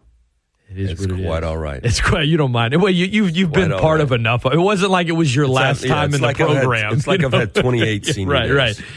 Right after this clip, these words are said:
Speaker 1: It wasn't like that was it. And,
Speaker 2: Right.
Speaker 1: and, well, whatever happened to that guy? It wasn't one of those stories.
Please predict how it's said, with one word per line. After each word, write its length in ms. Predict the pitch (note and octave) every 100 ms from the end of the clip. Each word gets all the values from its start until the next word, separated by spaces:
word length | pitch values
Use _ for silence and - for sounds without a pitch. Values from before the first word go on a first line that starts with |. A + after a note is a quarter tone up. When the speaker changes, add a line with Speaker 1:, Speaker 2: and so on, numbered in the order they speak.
| -
Speaker 1:
It 100 | -
wasn't 280 | F3 G#3 F#3+
like 180 | F3+ D#3+
that 200 | D3+ D3+
was 240 | C#3+ A2
it. 300 | B2+ B2+ G#2+ -
And, 280 | A#2+ A2+ A2+
Speaker 2:
Right. 140 | G#2
Speaker 1:
and, 160 | A2+ A2+
well, 160 | D3
whatever 320 | F3 G#3 A#3+ F#3+
happened 440 | C#3 F3 - E3
to 60 | A#2+
that 300 | G#2+ A#2 -
guy? 280 | D2 D2 F#2
It 100 | G#2+
wasn't 320 | A#2 A2+ G#2+
one 200 | G#2+ G2
of 80 | F#2+
those 200 | G2 G2+
stories. 600 | - G2 F#2 F2+ F2+